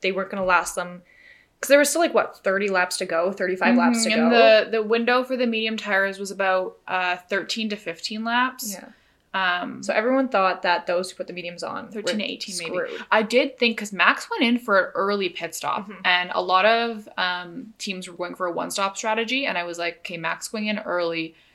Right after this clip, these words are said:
Speaker 2: they're probably going for two," 'cause he was complaining about tire wear.
Speaker 1: Mm-hmm.
Speaker 2: Um, but then having that red flag, w-, they were able to, you know, make up for that, and the tires were able to keep for the rest of the race.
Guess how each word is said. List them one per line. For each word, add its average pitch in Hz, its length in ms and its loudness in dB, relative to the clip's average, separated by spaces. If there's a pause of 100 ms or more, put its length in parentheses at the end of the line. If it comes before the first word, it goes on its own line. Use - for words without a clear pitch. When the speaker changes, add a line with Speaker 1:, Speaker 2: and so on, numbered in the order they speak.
Speaker 2:
they're 160 100 -4
probably 165 300 0
going 165 160 -4
for 165 160 -8
two," 165 640 -4 (200)
'cause 160 140 -10
he 202 140 -6
was 175 100 -4
complaining 160 320 -6
about 151 120 -8
tire 196 280 2
wear. - 320 -4
Speaker 1:
Mm-hmm. 208 160 -10 (260)
Speaker 2:
Um, 151 460 -2
but 180 140 -2
then 175 240 2
having 170 320 2
that 170 240 -8
red - 160 -2
flag, - 240 -6
w-, - 200 -12
they - 140 -6
were 64 140 -6
able - 220 -6
to, - 280 -10 (180)
you - 140 -12
know, - 120 -12 (760)
make 160 160 -6
up 156 100 -8
for - 80 -8
that, 160 320 -2
and 156 460 -8 (380)
the 160 120 -2
tires 160 280 -2
were 160 100 -4
able 160 100 -6
to 160 80 -14
keep - 200 -14
for 165 60 -10
the 160 60 -6
rest 160 240 -10
of 165 60 -8
the 160 240 -10 (300)
race. 175 340 -10